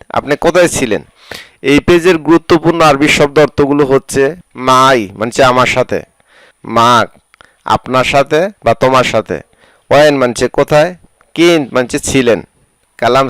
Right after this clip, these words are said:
সাকিফ, ফালতু কথা। এন্ত গাবি, আপনি বোকা। আদা, অভ্যাস। ইস্কেত বা উস্কুত,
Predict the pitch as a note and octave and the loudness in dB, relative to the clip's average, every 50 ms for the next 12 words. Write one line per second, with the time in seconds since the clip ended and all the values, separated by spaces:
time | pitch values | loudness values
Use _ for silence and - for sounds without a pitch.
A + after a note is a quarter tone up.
0 | - - C3 C3 - - - D3 C#3+ C#3 C3 A2 - - - - - - _ _ | -4 -6 -4 -6 -4 -4 -4 -2 -2 -2 -2 -4 -6 -8 -14 -20 -20 -20 _ _
1 | _ _ - - - - - - E3+ E3+ D#3+ C#3+ D#3 C#3 B2 C3 - - G2+ E2 | _ _ -20 -20 -20 -12 -4 0 0 0 2 0 -2 0 0 0 -2 -2 -4 -8
2 | E2 - _ _ _ _ _ - - - E3 F3 E3+ D#3+ C#3+ - C#3 C#3+ C#3+ C3+ | -8 -12 _ _ _ _ _ -8 -4 -2 0 0 0 -2 -4 -2 0 0 2 2
3 | C#3+ D3+ D3+ D3 C#3 A#2 F#2 E2+ - _ - - - - - C#3+ C3 B2 C3+ B2+ | 2 0 0 0 0 -2 -4 -8 -12 _ -8 -8 -6 -4 -4 -2 0 2 0 0
4 | - - G#2+ D#2+ D2+ - _ _ _ _ - C#3 C#3+ D3 C#3 A#2+ A2 D#2 D2 F#2+ | 2 0 -2 -2 -4 -8 _ _ _ _ -2 0 2 2 2 2 0 0 -2 -6
5 | - - _ - A#2+ A#2+ A2+ G2+ B2 A2+ G2+ - - - - - - _ _ _ | -16 -14 _ -2 -2 0 0 0 2 2 2 0 -2 -6 -8 -12 -16 _ _ _
6 | _ _ _ _ _ _ - - - - - - D#3+ D#3 C#3+ C#3+ C#3 B2 B2+ B2+ | _ _ _ _ _ _ -12 -12 -12 -8 -2 0 0 0 2 2 4 4 4 2
7 | - - - - C3+ A#2 | 0 -2 -2 0 0 -2